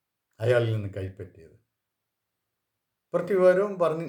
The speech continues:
ഞാൻ പറഞ്ഞു കഴിഞ്ഞു, ഫുള്ളറിൻ്റെ മോചനം. അതാണ്. ഇത്, ഇതിനെ സംബന്ധിച്ചൊരു വീഡിയോ ഇപ്പോൾ പ്രചരിക്കുന്നുണ്ട്.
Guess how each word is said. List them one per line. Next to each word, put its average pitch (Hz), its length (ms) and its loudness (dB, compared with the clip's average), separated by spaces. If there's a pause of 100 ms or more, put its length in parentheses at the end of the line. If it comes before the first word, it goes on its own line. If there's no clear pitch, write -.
ഞാൻ 143 180 -6
പറഞ്ഞു 131 240 -4
കഴിഞ്ഞു, 101 300 -6
ഫുള്ളറിൻ്റെ 123 580 -4
മോചനം. 85 400 -14 (320)
അതാണ്. 113 340 -6 (720)
ഇത്, 208 100 0 (180)
ഇതിനെ 226 260 -2 (100)
സംബന്ധിച്ചൊരു 208 480 0 (100)
വീഡിയോ 185 380 -2 (300)
ഇപ്പോൾ 143 200 -2 (480)
പ്രചരിക്കുന്നുണ്ട്. 120 720 -4